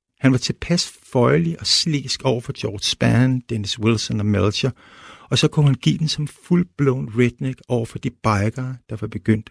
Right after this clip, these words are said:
at besøge ham på ranchen. Charlie, han kan godt lide, at der kommer bikere og hænger ud, både fordi de er gode til at reparere motorcykler og biler, og fordi han foretrækker mænds selskab frem for kvinder, og bikerkulturens kvindehad er mere tæt på Charles'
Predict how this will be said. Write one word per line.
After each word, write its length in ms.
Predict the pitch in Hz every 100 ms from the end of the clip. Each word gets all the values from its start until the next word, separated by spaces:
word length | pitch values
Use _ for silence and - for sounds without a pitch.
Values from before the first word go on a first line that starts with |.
| -
at 60 |
besøge 320 | 110 - 110 -
ham 140 | 110 104
på 100 | 107
ranchen. 460 | 104 95 - - - _ _ _ _ -
Charlie, 380 | - 104 147 185 _ _ _ _ _ _
han 120 | 135
kan 100 | 156
godt 240 | - 135
lide, 160 | 135 127
at 80 | 127
der 60 |
kommer 280 | 120 127 110
bikere 460 | - 101 95 104 127
og 80 | 110
hænger 280 | 110 95
ud, 160 | 90 113 - _ - _
både 180 | 139 160
fordi 240 | 151 120 117
de 120 | 120
er 40 |
gode 300 | - 104 117
til 100 | -
at 140 | 120 95
reparere 280 | 101 95
motorcykler 800 | 95 98 107 107 117 - 101 107 98
og 140 | 90 -
biler, 540 | 117 110 113 104 98
og 160 | 110 98
fordi 200 | 107 117
han 100 | 110
foretrækker 580 | - 104 123 117 - 101
mænds 420 | 98 131 - - -
selskab 500 | 120 113 - 113 -
frem 240 | - 110
for 120 | -
kvinder, 400 | 104 - 107 127 139 _ _ _ _ _ -
og 100 | - -
bikerkulturens 840 | 123 139 160 - 120 - 113 107
kvindehad 600 | - - 113 123 117 117 -
er 100 | 117
mere 400 | 117 120 117 143
tæt 380 | - - 120 - _ _
på 100 | - -
Charles' 420 | 104 95 -